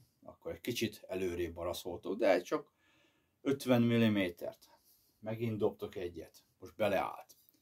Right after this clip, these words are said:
Akkor ott maradtok, onnan megint dobtok egyet. Ha megint beleállt, akkor ott kell maradni egy darabig, és dobálni.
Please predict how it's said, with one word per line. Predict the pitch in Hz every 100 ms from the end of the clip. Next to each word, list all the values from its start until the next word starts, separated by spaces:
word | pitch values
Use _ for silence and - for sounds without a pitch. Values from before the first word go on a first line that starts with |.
| _ _
Akkor | 98 113
ott | 123 135
maradtok, | 139 127 120 131 120
onnan | 110 107 104
megint | 104 104 104 95
dobtok | 90 - 92
egyet. | 82 76 76 - _ _ _ _ _ _ _ _ _ _ _ _ _ _ _ _ _ _ _ _ _ _ _ _ - -
Ha | - 107 104 -
megint | 110 127 143 135
beleállt, | 127 131 131 131 131 - _
akkor | - 107 - 117 -
ott | 127
kell | - 113
maradni | 113 113 107 101
egy | 95
darabig, | 90 95 95 95 90 - _ _ _ -
és | -
dobálni. | - 95 82 73 -